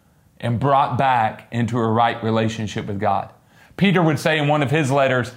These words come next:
"Jesus came to live as the just on behalf of the unjust." He died in our place. He experienced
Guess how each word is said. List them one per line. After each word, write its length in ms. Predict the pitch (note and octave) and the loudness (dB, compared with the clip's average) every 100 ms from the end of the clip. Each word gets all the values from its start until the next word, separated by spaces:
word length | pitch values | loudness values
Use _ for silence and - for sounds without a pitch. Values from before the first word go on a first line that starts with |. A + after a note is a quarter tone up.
| - - | -20 -8
"Jesus 460 | B2 D#3+ E3+ D3+ - | 0 2 4 2 0
came 460 | D#3+ D#3 C#3+ A#2 - - - | -2 0 0 -2 -6 -12 -2
to 100 | C#3 | 2
live 500 | C3 D3+ D3+ B2 - - | 2 4 2 2 -2 -8
as 280 | - C#3 A2 | -2 0 0
the 120 | C#3 | 0
just 640 | A#2+ G#2+ D#3 D#3+ C#3 - - C3 | 0 0 2 4 2 0 -4 -2
on 160 | C3 | 0
behalf 720 | B2 A#2+ C3 C#3+ A#2 A2+ - - _ _ _ | 2 0 0 0 -2 -4 -10 -20 _ _ _
of 180 | B2+ A#2+ | -2 0
the 140 | B2+ | 0
unjust." 720 | B2+ C3 A2 G#2 G2 - - - _ _ _ _ _ | 2 0 0 -2 -4 -8 -20 -20 _ _ _ _ _
He 160 | C#3+ C#3+ | 0 0
died 800 | A2+ D3+ D#3+ D3 B2 A#2 A#2 - | 2 2 4 4 4 2 -2 -4
in 140 | B2 | 0
our 220 | B2+ B2 A#2 | 2 2 0
place. 600 | - C3 A2 G2 - - _ _ _ - | -2 0 0 -2 -12 -20 _ _ _ -2
He 180 | D3+ | 0
experienced 920 | D#3 G#2+ - E3+ F3 E3+ C#3+ B2+ - | 0 -4 -4 0 2 2 0 -4 -12